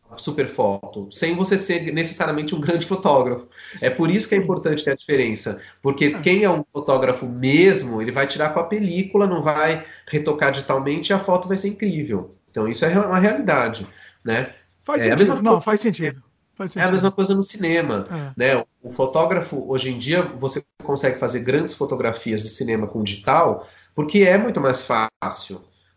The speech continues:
Speaker 1: né? Agora, é evidente que um, um fotógrafo que tem mais talento, mais qualidade,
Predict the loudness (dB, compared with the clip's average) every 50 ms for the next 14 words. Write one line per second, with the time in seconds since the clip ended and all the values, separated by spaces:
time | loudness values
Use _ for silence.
0 | _ -6 -4 -4 -4 -2 -2 -2 0 2 4 4 4 4 4 4 2 4 4 4
1 | 2 2 0 -2 -2 -2 -2 -4 -6 -8 -4 -2 -2 -2 0 0 0 0 0 0
2 | -2 -4 -4 -6 -8 -12 -12 -14 _ -14 -6 -4 -2 -2 -2 0 -2 -2 -2 -4
3 | -6 -10 -14 -18 _ _ _ _ _ _ _ 0 2 2 2 0 0 -2 -4 -6
4 | -6 -6 -6 -4 -4 -4 -2 -2 0 2 2 2 0 -2 -6 -10